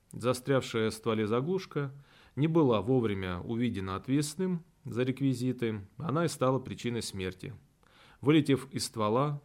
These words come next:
вместе с холостым патроном, инородное тело застряло в позвоночнике. Через двенадцать часов –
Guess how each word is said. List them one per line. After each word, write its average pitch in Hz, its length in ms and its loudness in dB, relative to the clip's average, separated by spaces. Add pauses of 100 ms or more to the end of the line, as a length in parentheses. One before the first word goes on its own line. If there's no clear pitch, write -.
(120)
вместе 117 340 -4
с - 80 -6
холостым 110 420 -4
патроном, 135 640 -2 (300)
инородное 139 460 2
тело 151 320 0
застряло 110 500 0
в - 60 -10
позвоночнике. 127 880 -4 (680)
Через 143 260 2
двенадцать 151 420 2
часов – 160 580 -4